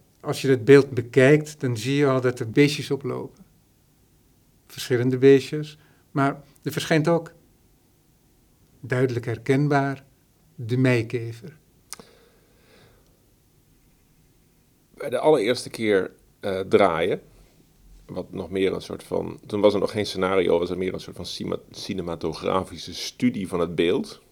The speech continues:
Speaker 2: Dus het was eigenlijk alleen maar, het was eigenlijk net zoals die fotografie, maar ik dacht van, ah, het is het ding, het, het, laten we het veel ruimtelijker gaan, eh, gaan tonen. Toen vond ik een,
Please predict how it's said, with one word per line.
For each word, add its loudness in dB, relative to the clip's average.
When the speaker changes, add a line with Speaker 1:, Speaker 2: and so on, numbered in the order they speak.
Speaker 2:
Dus -20
het -20
was -8
eigenlijk -4
alleen -2
maar, 0
het 0
was -8
eigenlijk -4
net 0
zoals 2
die -14
fotografie, -4
maar -4
ik -8
dacht -6
van, -8
ah, -2
het -2
is -6
het -6
ding, -4
het, -10
het, -14
laten 0
we 2
het -4
veel 2
ruimtelijker 2
gaan, -12
eh, -12
gaan -12
tonen. -6
Toen -4
vond -2
ik -4
een, 0